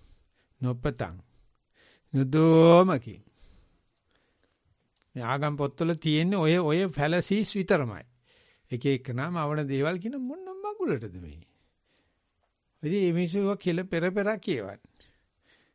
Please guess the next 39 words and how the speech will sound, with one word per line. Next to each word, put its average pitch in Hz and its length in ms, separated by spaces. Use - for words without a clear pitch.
දැන් 190 320
මට 156 220
හිතෙනවා 127 420
හැරෙනකොට 180 480
මට 160 280
තේරෙනවා 139 260
මේ 135 100
මිනිස්සයා 131 340
මේ 135 180
අන්න 127 200
අර 131 140
ජාති 139 320
මිනිස්සෙක් 139 560
ඔය 139 160
වෙච්ච 139 300
එකක් 139 260
කියව 127 260
කියව 120 220
ඉන්නවා. 135 320
ඉතින් 165 140
මේ 160 180
වගේ 214 240
දේවල් 214 300
වලට 214 200
කියන්න 196 260
එපයි 196 240
කියලා 185 180
මං 165 160
කියන්නේ. 131 240
අපි 127 160
ඒව 160 120
එහෙලි 156 260
කරන්න 135 300
ඕනේ. 156 160
එතකොට 147 220
තමයි 143 180
අපිට 131 200
විශ්වාසයක් 120 640
එන්නේ. 135 340